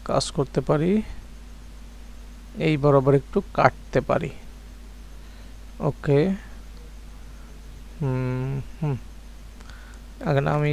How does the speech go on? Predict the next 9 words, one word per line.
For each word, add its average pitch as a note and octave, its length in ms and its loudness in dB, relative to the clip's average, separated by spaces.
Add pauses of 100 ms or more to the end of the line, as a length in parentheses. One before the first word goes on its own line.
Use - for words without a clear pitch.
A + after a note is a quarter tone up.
এইখান D3 300 0
থেকে C3 260 6
কাটি, C3+ 260 -2 (1700)
এইখান C#3 300 2
থেকে C#3+ 240 4
কাটি C#3+ 240 4 (240)
এই C#3+ 80 8 (240)
বরাবর। C3 420 2 (1600)
হুম, C3 180 2